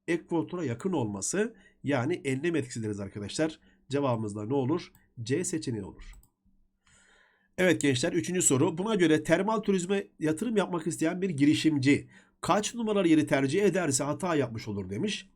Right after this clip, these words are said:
Şimdi böyle sorularda arkadaşlar hemen şöyle Türkiye'nin,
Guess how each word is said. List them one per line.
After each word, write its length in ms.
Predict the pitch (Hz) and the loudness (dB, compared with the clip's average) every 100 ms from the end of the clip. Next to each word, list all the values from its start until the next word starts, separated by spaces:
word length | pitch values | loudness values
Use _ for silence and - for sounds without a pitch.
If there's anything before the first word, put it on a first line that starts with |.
| _ - _ _ _ | _ -20 _ _ _
Şimdi 300 | - 220 143 | -4 -2 4
böyle 200 | 226 233 | 4 4
sorularda 400 | 208 180 165 147 | 2 2 4 2
arkadaşlar 540 | 131 135 123 175 185 - | 2 0 -2 -4 -6 -8
hemen 420 | 180 147 165 202 - _ _ | -4 -2 -2 -2 -10 _ _
şöyle 380 | - 160 147 147 | -2 0 2 0
Türkiye'nin, 760 | 185 147 135 120 147 190 - | -4 -2 -2 2 2 0 -6